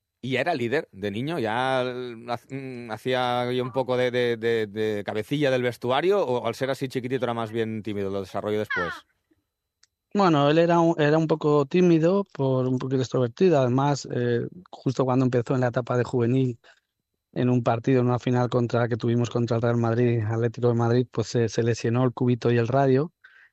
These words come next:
Speaker 2: Y bueno, eso le impidió los dos primeros meses, pues, no poder estar en el día a día de los entrenamientos con el equipo. Y bueno, pues eso también, cuando entra un chico que, que no ha estado los primeros meses, pues luego le cuesta un poquito más participar.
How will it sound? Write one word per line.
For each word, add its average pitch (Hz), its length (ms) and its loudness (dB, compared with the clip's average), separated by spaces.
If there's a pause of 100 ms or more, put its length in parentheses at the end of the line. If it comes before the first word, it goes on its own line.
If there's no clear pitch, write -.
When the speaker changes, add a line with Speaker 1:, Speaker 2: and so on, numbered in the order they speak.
(360)
Speaker 2:
Y 120 100 2
bueno, 117 260 2
eso 113 200 -2
le 123 60 2
impidió 123 360 2
los 120 180 0
dos 120 160 0
primeros 120 380 2
meses, 127 340 0
pues, 107 180 -6
no 117 160 -2
poder 113 260 -2
estar 113 320 -2
en 117 60 0
el 107 120 -2
día 117 220 2
a - 20 -2
día 113 320 2
de 113 60 0
los 110 160 -2
entrenamientos 110 640 -4
con 110 220 -4
el 110 100 -2
equipo. 135 440 -4 (580)
Y 127 100 2
bueno, 120 260 4
pues 101 180 -4
eso 113 180 -2
también, 117 420 2
cuando 110 420 -2 (380)
entra 117 420 2
un 113 160 0
chico 120 440 0
que, 110 420 -2
que - 100 -4
no 117 120 2
ha - 20 2
estado 120 300 0
los 117 100 -2
primeros 117 360 0
meses, 117 300 0
pues - 300 -6 (100)
luego 110 220 -2
le 110 100 -2
cuesta 107 220 -4
un 110 60 -2
poquito 110 340 -4
más 110 260 -2
participar. 113 640 -4